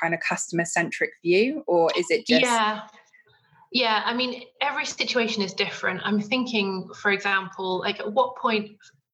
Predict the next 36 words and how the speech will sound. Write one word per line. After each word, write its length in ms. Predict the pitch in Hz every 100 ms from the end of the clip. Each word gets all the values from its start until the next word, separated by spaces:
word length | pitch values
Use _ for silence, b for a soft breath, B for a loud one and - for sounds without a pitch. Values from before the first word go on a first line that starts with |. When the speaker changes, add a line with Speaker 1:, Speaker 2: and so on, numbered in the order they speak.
| _ _
Speaker 2:
an 100 | 240
example 420 | 240 240 247 240 233
for 100 | 220
me 240 | 220 196
was, 180 | 180 185
at 80 | 180
what 200 | 214 -
point 200 | 240 214
do 120 | 208
I 60 | 202
invest 320 | 196 185 -
in 100 | 190
Facebook 480 | - 190 185 208 202
ads? 340 | 214 240 - - _ - B B B B B
'Cause 100 | - 240
I 80 |
knew 600 | 254 233 240 240 208 190 180
that 160 | -
Facebook 480 | - 190 - 185 190
ads 280 | 180 - -
would 140 | 180
be 100 | 185
huge 600 | 180 - 170 165 - - - - -
for 140 | 170
this 180 | 175 175 -
business, 580 | 175 175 185 - - - B B -
and, 380 | 180 180 180 180 180 _ _ _ - - - _ _ _ -
and 120 | 196
I, 100 | 196
I, 140 | -
and 340 | 208 208 - 208
it, 80 | 196
I 120 | 190
was 160 | 196 190
right. 440 | 175 170 - - - _ _ B B B B B -
Um, 420 | 190 185 175